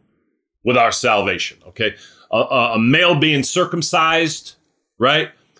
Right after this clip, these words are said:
has nothing to do with our salvation. Uh, circumcision is, you know, it happens to males normally on the day they're born now,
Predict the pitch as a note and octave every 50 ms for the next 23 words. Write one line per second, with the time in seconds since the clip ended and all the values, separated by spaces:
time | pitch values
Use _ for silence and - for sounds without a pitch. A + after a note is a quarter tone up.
0 | _ _ - B2+ C3+ B2+ - A#2+ B2 A#2+ B2+ C#3+ E3 E3 - - E3 D3+ D3 C#3
1 | B2+ C#3+ C#3 C3+ B2+ B2 B2 B2 - - C3 A2+ A2 G2+ F2+ F2 - - F#2 F2
2 | F2 G2 A2 G2+ F#2+ F#2+ - _ _ - - - D#3+ D#3 - B2+ A#2+ - - D3+
3 | C#3+ C3+ C3+ C3+ B2 A#2+ A#2 A2+ G#2+ - - - _ _ _ _ _ - C#3 C3
4 | G#2+ G#2+ G#2+ G2+ B2+ C#3 B2+ - C3+ A#2+ - - A2+ G#2+ A2+ B2 B2+ B2+ B2 A2+
5 | A2 A#2 A#2 A#2+ A#2+ A#2+ A#2 A#2 A2+ G#2+ G2+ G2 A#2 A#2 A2+ G2+ F#2+ F2+ F2+ F#2
6 | B2 C3 C3+ C3+ B2+ B2+ B2+ B2+ B2+ B2+ B2 B2 A#2+ A#2